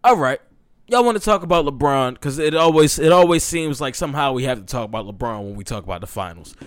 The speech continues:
Because, you know, it's LeBron. Y'all talk about Kawhi. Okay, Kawhi did his thing.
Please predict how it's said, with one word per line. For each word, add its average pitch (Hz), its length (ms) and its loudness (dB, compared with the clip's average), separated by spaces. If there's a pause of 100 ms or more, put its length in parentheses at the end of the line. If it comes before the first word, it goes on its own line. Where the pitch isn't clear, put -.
(120)
Because, 120 280 -4
you 123 100 2
know, 113 160 0
it's 120 200 -6
LeBron. 107 420 -8 (960)
Y'all 151 140 0
talk 180 160 2
about 147 220 -2
Kawhi. 120 400 -4 (420)
Okay, 180 220 2
Kawhi 208 400 0
did 175 80 -10
his 143 180 -10
thing. 113 300 -8